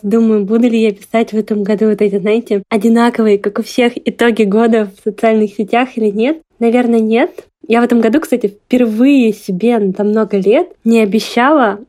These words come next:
раз и навсегда выучить английский язык. И почему-то именно в этом году я встретила замечательных вас,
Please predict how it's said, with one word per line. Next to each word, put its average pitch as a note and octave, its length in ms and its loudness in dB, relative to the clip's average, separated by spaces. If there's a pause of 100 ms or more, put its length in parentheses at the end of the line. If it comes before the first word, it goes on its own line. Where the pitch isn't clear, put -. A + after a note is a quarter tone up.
раз A3+ 320 0
и - 20 0
навсегда G3+ 500 0
выучить G#3+ 400 -2
английский G3+ 540 0
язык. F#3 360 -2 (120)
И A3+ 80 0
почему-то A#3+ 540 0
именно A3 440 0
в G#3+ 60 -6
этом A3 260 -2
году G3+ 220 0
я C4+ 220 2
встретила G#3 480 -2
замечательных G3+ 760 -2
вас, A3+ 300 -2